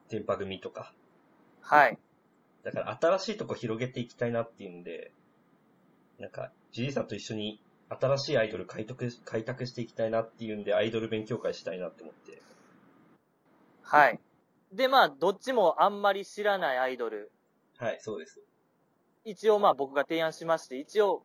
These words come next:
Speaker 2: 僕、興味あるけども、よくわかんないアイドルを、何組か、挙げたところ、あの、小松さんがね、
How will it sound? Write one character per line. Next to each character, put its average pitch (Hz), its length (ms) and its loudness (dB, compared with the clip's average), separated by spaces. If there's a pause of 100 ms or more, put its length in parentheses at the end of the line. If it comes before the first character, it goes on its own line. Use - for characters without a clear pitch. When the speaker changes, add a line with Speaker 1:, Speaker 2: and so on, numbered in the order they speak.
Speaker 2:
僕、 151 300 -8
興 240 200 6
味 180 100 2
あ 196 60 6
る 254 100 -6
け 240 100 0
ど 175 120 -2
も、 147 320 2 (920)
よ 165 120 -4
く 151 100 -6
わ 139 100 2
か 170 160 0
ん 208 80 -4
な 190 100 6
い - 20 8
ア 151 80 6
イ 143 60 0
ド 131 120 -2
ル 113 120 -4
を、 101 160 -8 (840)
何 160 220 -2
組 170 260 -6
か、 117 260 2 (1600)
挙 160 160 4
げ 165 80 0
た 135 100 2
と 151 100 -4
こ 156 140 0
ろ、 143 260 4 (640)
あ 127 80 -12
の、 123 100 -10
小 135 140 -8
松 139 160 -2
さ 147 140 0
ん 147 40 -6
が 143 120 0
ね、 196 240 -2